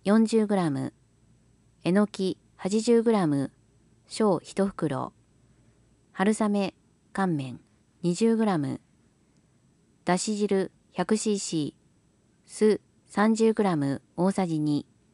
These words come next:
めんつゆ二倍七十グラム大さじ四。片栗粉十二グラム小さじ四。ごま油十二グラム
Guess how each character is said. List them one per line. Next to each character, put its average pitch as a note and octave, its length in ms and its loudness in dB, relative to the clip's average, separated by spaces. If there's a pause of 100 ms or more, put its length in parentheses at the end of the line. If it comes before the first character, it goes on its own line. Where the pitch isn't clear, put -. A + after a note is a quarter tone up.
(580)
め G3+ 160 2
ん G#3 60 0
つ G#3 120 -4
ゆ F#3+ 260 2
二 D#3 180 0
倍 E3 280 0 (280)
七 G3+ 200 2
十 A3 200 2
グ A3 100 -2
ラ F#3+ 140 0
ム C#3 260 -2 (140)
大 F#3 140 0
さ F#3+ 140 -2
じ F3 180 -4
四。 D#3 220 0 (1040)
片 A3+ 240 0
栗 A3+ 220 0
粉 G#3 300 0 (100)
十 G#3 180 2
二 A3+ 160 4
グ A3+ 80 0
ラ G3 140 2
ム C#3+ 260 -2 (240)
小 E3+ 120 -4
さ G3 160 0
じ F#3+ 200 -4
四。 E3+ 240 0 (1120)
ご F3+ 100 -2
ま A3+ 200 2
油 F3 400 0 (160)
十 G3 160 2
二 A3 160 4
グ G#3 80 0
ラ F#3 140 0
ム C#3 260 -2